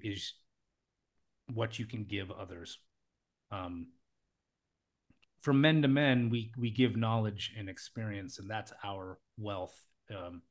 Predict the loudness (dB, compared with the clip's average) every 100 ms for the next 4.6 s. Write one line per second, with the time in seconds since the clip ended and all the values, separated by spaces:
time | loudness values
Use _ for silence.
0 | _ _ _ _ _ -16 -12 -12 0 4
1 | 4 4 6 4 4 -2 -2 -2 0 0
2 | 0 0 2 2 2 2 4 4 4 4
3 | 2 0 -6 _ _ _ -10 -4 0 0
4 | -2 -4 -2 0 0 -2